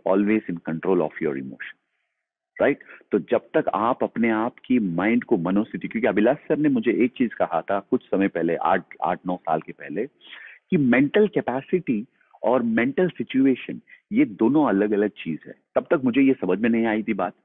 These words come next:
तो मैंने कहा था, "सर, what is the meaning of mental situation and mental capability?" तो उन्होंने कहा, "See, you are well educated, आप पढ़े लिखे हैं, आपको दुनिया की जानकारी है, you know about the world, right? You know about Indus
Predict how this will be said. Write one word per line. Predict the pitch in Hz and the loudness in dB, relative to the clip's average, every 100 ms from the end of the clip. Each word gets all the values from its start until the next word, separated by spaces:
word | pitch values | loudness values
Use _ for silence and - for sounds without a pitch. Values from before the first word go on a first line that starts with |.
| _ _ _ _ - | _ _ _ _ -2
तो | |
मैंने | 147 147 | 2 2
कहा | 143 139 | 2 0
था, | 139 | -2
"सर, | - 135 | 0 0
what | 87 87 - | 2 -2 0
is | 165 | -2
the | 135 107 | -2 0
meaning | 101 139 | 2 2
of | 117 - 87 | 0 -4 -6
mental | 90 127 | -2 -2
situation | - - 92 110 135 143 | -2 -4 0 0 0 -2
and | 107 69 | -4 -6
mental | 78 - 139 254 - _ _ - | -6 0 0 0 -2 _ _ -4
capability?" | 113 120 120 127 151 - _ _ - | 0 2 4 4 2 -2 _ _ 0
तो | |
उन्होंने | 170 175 | 2 2
कहा, | - 165 170 | 2 0 0
"See, | 175 113 _ _ _ - | 0 -2 _ _ _ -6
you | 117 135 | 2 4
are | 135 110 | 4 4
well | 117 113 | 2 2
educated, | 104 107 107 120 117 - | 0 -2 -4 -2 -6 -2
आप | 98 - - _ _ | -4 -4 -10 _ _
पढ़े | 104 107 | 2 2
लिखे | 101 95 107 | 0 -2 -2
हैं, | 104 123 _ _ _ _ _ - | -4 -10 _ _ _ _ _ -4
आपको | 104 107 - 113 | -4 -4 -6 -6
दुनिया | 101 95 101 107 | -4 -2 -2 -4
की | 120 107 90 | -4 -4 -4
जानकारी | 87 90 90 101 98 107 | -4 -4 -2 -2 -2 -2
है, | 107 110 _ 92 | -6 -12 _ -2
you | 98 | 2
know | 101 92 | 2 0
about | 95 87 98 | -2 -2 -2
the | 87 | 2
world, | 95 107 - _ _ _ - | 2 0 -6 _ _ _ -4
right? | 120 - - - - | -4 -4 -20 -12 0
You | 107 | 4
know | 110 107 | 4 4
about | 101 104 85 | 2 0 0
Indus | 87 | -2